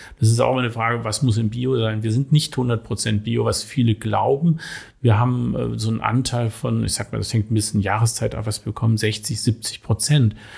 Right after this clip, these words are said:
Für mich ist immer wichtig im, in diesem, in dieser Bio-Frage, alles, was irgendwie weit weg herkommt, das muss im Bio sein. Ja, am besten dann noch irgendwie Fairtrade,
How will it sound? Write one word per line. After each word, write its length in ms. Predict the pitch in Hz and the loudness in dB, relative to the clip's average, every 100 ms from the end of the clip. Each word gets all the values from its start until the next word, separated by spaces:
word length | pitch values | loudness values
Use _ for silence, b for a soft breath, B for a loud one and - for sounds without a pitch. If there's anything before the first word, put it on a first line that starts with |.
| B B _ | B B _
Für 100 | 127 | 2
mich 180 | 151 | 4
ist 140 | 160 143 | 4 0
immer 240 | 143 135 | -2 -2
wichtig 340 | 147 - 123 - | -4 -4 -4 0
im, 260 | 123 123 | -2 -2
in 120 | 123 | -2
diesem, 260 | 117 113 113 - | -2 0 -2 -4
in 80 | - | -4
dieser 180 | 113 110 | 0 0
Bio-Frage, 960 | 113 123 147 147 - - 113 127 131 117 B B B B B B B _ _ - | -2 -2 -2 -2 -4 -4 -2 2 2 0 B B B B B B B _ _ 2
alles, 280 | 113 127 135 | 4 6 4
was 200 | - - | 0 -2
irgendwie 480 | 139 131 117 120 113 107 | -2 0 0 -2 -2 2
weit 380 | 107 110 - 107 | 4 4 0 -2
weg 260 | 104 - - | -2 -4 -2
herkommt, 640 | 113 104 104 - 98 - 107 | 4 4 2 -2 -6 -6 0
das 80 | |
muss 160 | 110 117 | 4 4
im 120 | 113 | 2
Bio 300 | 107 98 98 | 0 0 0
sein. 360 | 104 98 95 98 | 0 -2 -2 -4
Ja, 160 | 104 | 0
am 100 | 117 | 2
besten 320 | 110 107 - 107 | 4 2 0 0
dann 120 | 104 | 0
noch 140 | 104 | -2
irgendwie 320 | 104 107 104 107 | -2 -2 -2 -4
Fairtrade, 600 | - 110 - 127 127 | -4 -4 -2 -2 -2